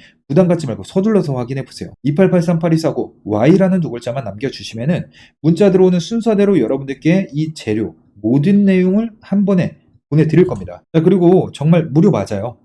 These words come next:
어, 문자 남겨주셨을 때 뒤에서 제가 무언가를 요구하지 않을까 하는 이런 생각은 안 하셔도 됩니다. 저도 과거에 주식 때문에 힘들어 본 사람으로서 여러분들께 이런 내용 하나하나가 얼마나 큰 위로가 되고 도움이 되는지 알고 있어요.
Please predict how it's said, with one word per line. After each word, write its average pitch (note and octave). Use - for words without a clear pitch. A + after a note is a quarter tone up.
어, A2
문자 E3
남겨주셨을 B2
때 E3
뒤에서 D#3
제가 C#3
무언가를 C3+
요구하지 A#2+
않을까 A2+
하는 C#3+
이런 D#3+
생각은 C#3
안 G#2+
하셔도 A#2+
됩니다. G2
저도 E3+
과거에 E3+
주식 D3+
때문에 E3
힘들어 F#3+
본 C#3
사람으로서 D#3+
여러분들께 A#2+
이런 C#3
내용 B2
하나하나가 D3
얼마나 D#3
큰 G3
위로가 F3
되고 E3+
도움이 C#3
되는지 A2
알고 A#2+
있어요. F#2+